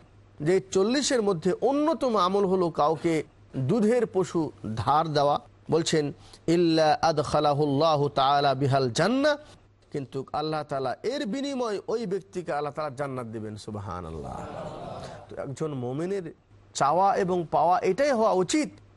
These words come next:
যে কোন কাজের বিনিময়ে জান্নাত পাওয়া যাবে,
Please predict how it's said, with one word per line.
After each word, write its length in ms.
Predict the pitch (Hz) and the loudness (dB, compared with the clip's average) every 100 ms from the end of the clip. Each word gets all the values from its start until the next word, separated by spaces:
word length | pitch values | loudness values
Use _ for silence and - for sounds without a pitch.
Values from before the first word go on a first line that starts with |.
| - | -6
যে 260 | 123 139 - - - | 0 0 0 -8 -8
কোন 280 | - 226 277 | 0 0 0
কাজের 380 | 240 180 170 185 | 0 0 2 0
বিনিময়ে 360 | 156 147 151 220 | 0 0 0 0
জান্নাত 340 | 147 123 113 - | -2 -2 -4 -2
পাওয়া 200 | 101 87 | -2 -2
যাবে, 240 | 71 69 | -4 -10